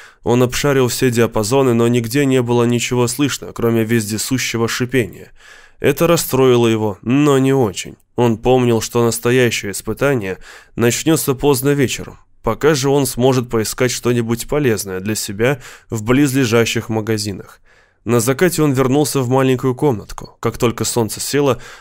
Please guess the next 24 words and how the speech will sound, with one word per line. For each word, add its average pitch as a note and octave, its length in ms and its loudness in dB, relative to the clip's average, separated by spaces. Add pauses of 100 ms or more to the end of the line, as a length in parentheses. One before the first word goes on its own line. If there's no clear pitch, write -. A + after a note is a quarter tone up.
в - 100 -10
сотни D3+ 400 0
миль C3+ 220 4
над A2+ 180 2
его B2 240 2
головой A#2 440 2
тонкий C3+ 440 0
невидимый B2 540 2
глазом A#2 480 2
слой B2 340 0
Хэвисайда A#2+ 720 0 (320)
начал A#2 400 2
подниматься A#2 600 2
вверх A#2 340 0
к - 80 -8
звездам. A2 640 -4 (480)
Так A2+ 320 2
происходило A#2 720 0
каждый G#2+ 400 0
вечер B2 340 0
в - 80 -10
течение B2 520 0
миллионов C3 760 2
лет. A2+ 320 -6